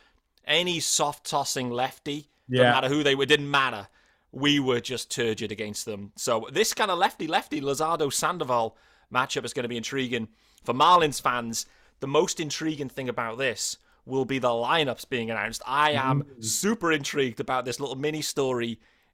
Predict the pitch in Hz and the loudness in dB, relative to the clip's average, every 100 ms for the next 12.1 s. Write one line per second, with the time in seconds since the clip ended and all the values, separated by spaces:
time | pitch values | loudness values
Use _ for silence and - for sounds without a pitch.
0 | _ - 180 233 254 208 185 - 170 185 | _ -6 -2 0 -2 -2 0 0 -2 -4
1 | - 147 123 127 131 131 - 139 120 - | -2 2 2 0 -2 -2 -2 -6 -6 -6
2 | 147 180 196 247 175 110 _ _ - 170 | -2 -2 0 -2 -4 -6 _ _ 2 4
3 | 240 202 196 165 156 - 151 156 127 117 | 4 2 -2 0 -2 -2 -4 -4 -6 -8
4 | - _ _ _ _ _ - 143 196 202 | -12 _ _ _ _ _ -2 2 2 2
5 | 147 - 156 131 - 131 127 117 123 117 | 0 0 0 0 0 -2 -2 -4 -4 -2
6 | 117 120 113 113 127 156 208 160 160 139 | -2 -2 0 0 0 0 0 2 2 2
7 | 123 147 131 113 107 113 107 - - 117 | 0 0 0 -4 -6 -6 -6 -8 -16 -6
8 | 120 113 - _ _ _ _ _ _ _ | -4 -4 -8 _ _ _ _ _ _ _
9 | _ - 139 165 165 131 139 _ _ _ | _ -12 -8 -4 -4 -6 -10 _ _ _
10 | _ - 127 139 165 156 131 120 120 139 | _ 0 0 2 -2 -2 -6 -6 -4 -2
11 | 160 156 - 120 120 123 120 - 113 110 | -2 -4 -6 -4 -4 -2 -2 -2 -4 -4